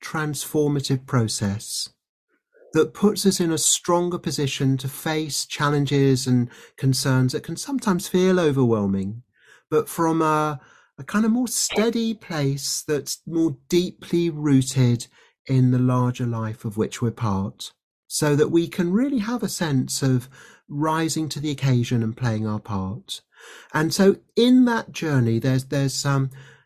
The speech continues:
a spiral, and a spiral is something that repeats itself, but is never quite the same. And so it's not just a circle that is just the same each time. It's like a spiral is like, there's a kind of deepening process each time you go around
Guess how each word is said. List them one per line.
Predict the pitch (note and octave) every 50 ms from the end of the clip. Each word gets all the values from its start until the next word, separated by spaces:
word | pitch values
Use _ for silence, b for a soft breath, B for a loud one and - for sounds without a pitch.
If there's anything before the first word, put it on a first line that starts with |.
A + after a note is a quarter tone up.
| B B _ _
a | - D3+
spiral, | C#3 - - - - - - - G3 G#3 A#3 A#3+ A3 G3 D#3 B2 G#2+ G#2+ G#2+ A2 C3 -
and | C#3 C#3+
a | D#3
spiral | D3 - - - - - G3+ G#3 A#3 A#3 A3+ A3 G#3
is | G3 F#3+
something | - - E3+ E3 D#3+ - D#3 D3+
that | D3 C#3 C#3
repeats | C#3+ C#3+ C3+ C#3 - - D3 D3 D3+ - - - -
itself, | E3 - - - - D3 C3 A#2+ A#2 A2+ - -
but | C#3 C3+
is | C#3 C3+ -
never | D#3 D#3 D#3 D#3 D#3+
quite | - - D3+ C#3 B2+ -
the | - C3
same. | - - C3 A2 G2 F#2+ F#2+ G2+ A2+ B2 - _ B B B B B B B B B B B -
And | C#3+ C3+ C3+ C3+ C#3 C#3 C3+ C#3 C#3 C#3 C3+
so | - - - - C#3
it's | C#3 C3+ -
not | - - -
just | - C#3 - -
a |
circle | C3+ - - C#3 B2+ A#2 B2 - - A2+ A2 A2
that | A2+ A2+ -
is | A#2+ -
just | - C3+ B2+ - -
the | A2+
same | - - B2+ A2+ A2 A2+
each | A2 - -
time. | - - A#2+ A2+ A2 A2
It's | A#2 G#2 -
like | C#3+ C#3 C3+
a | D3
spiral | C3+ - - - F3+ F3 F3 F3 E3+ E3+ D#3+
is | D#3 D3 -
like, | D#3 - -
there's | C#3+ D#3 - D#3+ D#3+ D3
a | E3+
kind | - F#3+ F3
of | F3 E3+ - _
deepening | - G#3+ G#3+ A3+ A#3+ A#3 - F#3 F3 D#3+ D3+
process | C3+ - C#3+ B2 A#2 A#2 - B2+ A#2 -
each | D3 C#3+ C3 - -
time | - D3 C#3 C#3
you | C3+ C3
go | B2+ C3 B2 A#2+
around | A#2+ A2+ A2 G#2 G2+ G2 G2 G2 G2 G2+ G#2+ A2+